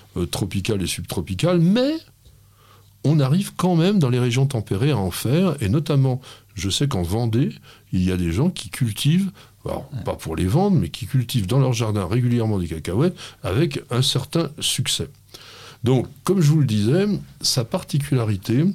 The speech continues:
Speaker 1: ça va être d'enterrer ses fruits une fois que les fleurs ont été fécondées, parce que le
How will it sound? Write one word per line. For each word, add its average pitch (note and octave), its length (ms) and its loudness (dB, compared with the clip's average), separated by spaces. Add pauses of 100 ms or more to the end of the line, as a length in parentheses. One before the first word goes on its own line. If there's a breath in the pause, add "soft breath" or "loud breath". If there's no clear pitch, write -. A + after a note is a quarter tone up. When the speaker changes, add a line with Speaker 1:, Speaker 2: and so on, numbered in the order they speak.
(320 loud breath)
Speaker 1:
ça - 280 -2
va A2 160 0
être D3 280 0 (120)
d'enterrer C3+ 580 2
ses G#2+ 220 0
fruits E3 460 0 (200)
une G#2+ 160 2
fois C#3+ 220 0
que C#3+ 160 -6
les G#2+ 80 0
fleurs C#3+ 480 -2
ont F#2+ 140 0
été C#3 280 0 (240 loud breath)
fécondées, G2 640 -2
parce E2+ 180 -8
que A#2+ 220 -2 (320 loud breath)
le F#2+ 500 -4